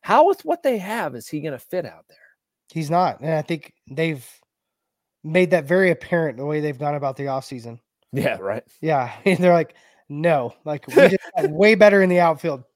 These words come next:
Speaker 2: period." <laughs> So,
Speaker 1: Yeah.
Speaker 2: yeah. So, uh, yeah, he's gonna be catching. Um, and that also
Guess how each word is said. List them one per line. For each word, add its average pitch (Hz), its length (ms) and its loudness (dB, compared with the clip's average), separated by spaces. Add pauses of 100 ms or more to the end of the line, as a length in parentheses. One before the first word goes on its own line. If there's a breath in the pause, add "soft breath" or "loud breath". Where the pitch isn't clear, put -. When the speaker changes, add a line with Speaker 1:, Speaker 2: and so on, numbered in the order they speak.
(120)
Speaker 2:
period." 139 480 -4
<laughs> - 40 -20
So, 185 80 -8 (200)
Speaker 1:
Yeah. 135 300 8 (600 soft breath)
Speaker 2:
yeah. 123 180 -8 (240)
So, 135 360 -8
uh, 143 420 -4 (540)
yeah, 147 160 -6
he's 170 220 -4
gonna 196 140 -2
be 190 100 -4
catching. 165 480 -4 (380)
Um, 143 380 -6 (440)
and 156 220 -4
that 165 220 0 (480)
also 147 560 -6